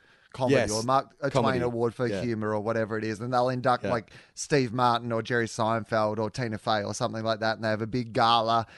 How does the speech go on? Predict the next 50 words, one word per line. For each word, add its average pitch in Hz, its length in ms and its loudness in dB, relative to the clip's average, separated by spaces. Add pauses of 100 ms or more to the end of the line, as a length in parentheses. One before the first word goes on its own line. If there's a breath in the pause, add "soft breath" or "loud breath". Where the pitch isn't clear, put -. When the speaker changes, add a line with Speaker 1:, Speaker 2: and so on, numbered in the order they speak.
(160 loud breath)
Speaker 1:
and, 113 180 -6
you 120 80 -4
know, 113 360 0
they 127 220 2
talk 120 380 -2
and 123 100 -4
a 107 40 -4
whole 113 140 0
bunch 110 220 -4
of 98 60 -10
people 107 200 -2
talk 104 220 -6
about 101 240 -6
them, 98 200 -10
that 110 180 -8
sort 104 160 -10
of 98 80 -12
gig. 98 200 -14 (800)
Speaker 2:
Yeah, 151 240 2
that's, 170 240 2
that's 170 220 4
exactly 131 340 0
what 113 100 0
it 98 100 -4
felt 101 260 -4
like. 82 240 -12
I 104 60 -6
mean, 165 240 2 (600 soft breath)
and 170 140 2
I'll 196 80 6
get 226 220 4
to - 100 0
it. 110 80 0
We, 139 100 -6
I 165 180 4
didn't 233 160 0
really 190 100 4
get 151 120 -4
to 127 60 -8
see 139 200 -2
many 123 180 0
other 117 140 0
performances 110 760 -2
because, 120 600 -2
Speaker 1:
Okay. - 80 -8
Speaker 2:
uh, 120 320 0 (420)
Annie 180 220 6
gets 165 240 2
on 117 100 -2
stage 90 640 -8